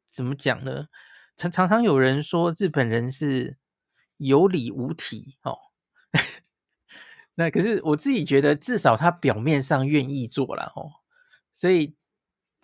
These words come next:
general，一般人其实大概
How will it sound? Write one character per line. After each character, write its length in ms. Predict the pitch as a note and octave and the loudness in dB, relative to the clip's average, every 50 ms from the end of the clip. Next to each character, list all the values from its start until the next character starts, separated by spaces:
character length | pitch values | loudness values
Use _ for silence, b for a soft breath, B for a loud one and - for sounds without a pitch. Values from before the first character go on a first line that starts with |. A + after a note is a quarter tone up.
| _ _ _ | _ _ _
general， 720 | - - G3 F#3+ G3+ G3 F#3+ D#3+ C#3 B2+ A#2+ - - - - - | 2 6 6 6 6 6 4 2 2 2 0 -2 -6 -10 -8 -6
一 80 | G3 | -6
般 300 | E3+ - F3 E3 F3 F3 | 0 4 4 4 6 4
人 360 | E3 C#3 B2+ B2+ C3+ D3 D3+ | 4 2 2 0 -2 -8 -14
其 200 | D#3 - - D3 | -14 -10 -8 -8
实 160 | C3+ D3 D3 D3+ | -6 -4 -6 -2
大 160 | - F3 D#3+ | 0 0 0
概 480 | - E3 D#3 D3+ C#3 C3 C3 C3+ C#3 | 2 2 2 2 2 0 -4 -8 -12